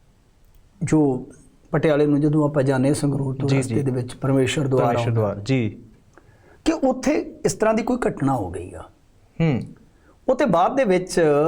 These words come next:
Speaker 1: ਰਣਜੀਤ ਸਿੰਘ ਢੱਡਰੀਆਂ ਵਾਲਿਆਂ ਨੂੰ ਖੁਦ ਇੱਕ ਵੀਡੀਓ ਬਣਾ ਕੇ ਜਾਰੀ ਕਰਨਾ ਪਿਆ, ਕਿਉਂਕਿ ਅੱਜ ਕੱਲ੍ਹ ਮੀਡੀਆ ਬਹੁਤ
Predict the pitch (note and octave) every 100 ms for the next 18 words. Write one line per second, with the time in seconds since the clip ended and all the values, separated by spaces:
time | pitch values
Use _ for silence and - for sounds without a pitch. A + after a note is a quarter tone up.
0 | F#3 - - - E3 C#3+ C3 E3 G3 -
1 | G#3 G3+ E3+ B2 C3+ C3+ C3 B2+ A#2+ B2
2 | G#3 - - _ - - A3 C4+ A3+ C3+
3 | F#3+ B3+ D4 B3+ G#3+ F#3 G3+ D#3 C3+ C#3+
4 | D3 A2+ G2+ - - - - _ _ _
5 | _ _ _ _ _ _ _ _ _ _
6 | _ _ _ _ _ _ - D4 G#4 G4+
7 | G#3+ A3 G#3+ C4+ D4 - - C#3+ D#3 F#3
8 | A3+ A#3 A#3 - A#3 -